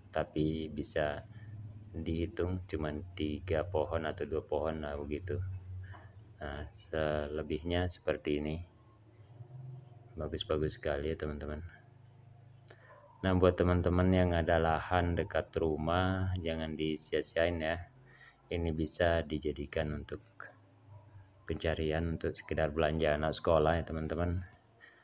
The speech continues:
Kalau hanya cari tiga puluh ribu, dua puluh lima ribu, kita tinggal petik,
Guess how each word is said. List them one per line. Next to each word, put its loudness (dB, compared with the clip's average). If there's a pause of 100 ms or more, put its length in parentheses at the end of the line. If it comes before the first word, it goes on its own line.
(480)
Kalau 0
hanya -2
cari 0 (480)
tiga -2
puluh -2
ribu, 4
dua 0
puluh -2
lima -2
ribu, 4
kita -8
tinggal -2
petik, 6